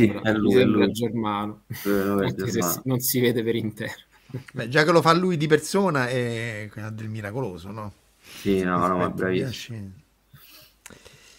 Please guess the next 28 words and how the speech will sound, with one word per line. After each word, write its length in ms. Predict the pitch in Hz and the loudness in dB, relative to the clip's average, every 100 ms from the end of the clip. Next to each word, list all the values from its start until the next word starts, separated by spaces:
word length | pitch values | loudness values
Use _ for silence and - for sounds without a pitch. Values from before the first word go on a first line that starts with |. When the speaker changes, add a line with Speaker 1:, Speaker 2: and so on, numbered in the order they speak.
| - _ - _ | -20 _ -20 _
Speaker 3:
Ragazzi, 340 | - 170 - - | -2 0 0 -6
ci 80 | 139 | -8
stiamo 240 | - 175 | 0 0
avvicinando 480 | 170 165 208 202 185 | 2 0 2 4 4
alla 80 | 180 | 2
chiusura, 280 | 190 214 | 2 2
siamo 200 | 156 160 | 2 2
un'ora 160 | 180 202 | 2 2
e 60 | 165 | 0
ventiquattro. 1000 | 151 143 139 139 117 101 - 120 117 | -2 -4 -4 -2 -2 -4 -8 -6 -6
Eh, 260 | 147 165 147 | -2 0 0
avete 380 | 143 180 190 165 | 2 4 2 0
commenti, 800 | 147 143 180 185 165 - 170 165 | -2 -2 0 -2 -4 -4 -2 0
ultime 420 | 156 151 156 151 | 0 -4 -4 -4
cose 340 | 151 170 151 143 | -2 0 0 -2
prima 260 | 143 139 | -4 -4
della... 360 | 131 131 131 131 | -4 -4 -4 -6
e 100 | 156 | -6
poi 240 | - 165 117 | 0 0 0
ci 120 | 131 | -2
devi 200 | 135 131 | 0 0
dire 180 | 139 127 | 0 0
dove, 360 | 127 143 147 | 2 2 2
dove, 240 | 135 151 135 | 0 0 0
quando, 260 | 143 131 | 0 0
come, 180 | 135 135 | -2 -4
perché 300 | 131 - 143 | -4 -4 -6
sarà 320 | - 131 131 | -2 -2 0